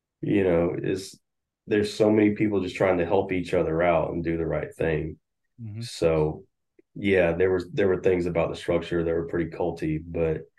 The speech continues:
Speaker 1: there were so many people in it that, that I consider to be just, just salt of the earth, the best people on this planet, just doing the best they knew how. So.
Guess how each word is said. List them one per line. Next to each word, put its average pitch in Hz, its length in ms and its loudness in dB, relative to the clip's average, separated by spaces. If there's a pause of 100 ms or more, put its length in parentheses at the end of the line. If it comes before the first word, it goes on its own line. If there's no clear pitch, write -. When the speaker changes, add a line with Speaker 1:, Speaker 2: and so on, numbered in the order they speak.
(1040)
Speaker 1:
there 98 320 2
were 90 100 2
so 101 380 0
many 95 180 4
people 90 380 -2
in 87 80 2
it - 240 -4 (580)
that, 87 360 0 (1500)
that 95 240 0
I 92 160 4
consider 92 380 0
to 87 60 -2
be 85 300 -2 (180)
just, 95 360 -6 (1080)
just 98 220 -2
salt 101 280 6
of 104 60 2
the 92 120 4
earth, 85 260 0
the 92 100 -2
best 92 380 -2
people 85 480 -4 (480)
on 90 220 2
this - 140 -2
planet, 90 540 0 (600)
just - 180 -6
doing 98 180 2
the 90 60 2
best 85 320 2
they 85 80 0
knew 82 220 0
how. 82 320 -8 (1300)
So. 71 420 -4